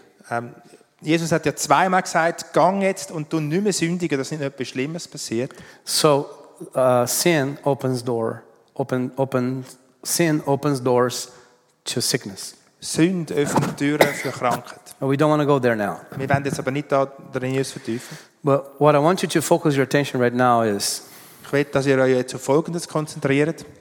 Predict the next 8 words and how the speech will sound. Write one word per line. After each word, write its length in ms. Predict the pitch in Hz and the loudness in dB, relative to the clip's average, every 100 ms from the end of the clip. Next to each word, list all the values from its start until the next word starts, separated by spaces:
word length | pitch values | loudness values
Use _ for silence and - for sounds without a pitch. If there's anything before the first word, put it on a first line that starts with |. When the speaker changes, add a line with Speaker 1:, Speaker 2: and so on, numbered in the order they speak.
| - | 0
Speaker 2:
that 200 | 120 113 - 120 | 0 0 -12 0
God 320 | 135 143 170 - | 4 4 2 0
wants 420 | 147 135 143 - | 0 2 2 -2
more 220 | 151 131 123 | 0 2 2
for 160 | - | -2
you. 160 | 92 76 - _ _ _ _ _ - _ | -6 -6 -14 _ _ _ _ _ -20 _
Speaker 1:
Gott 300 | 131 160 - | 0 0 0
will 120 | 143 | -2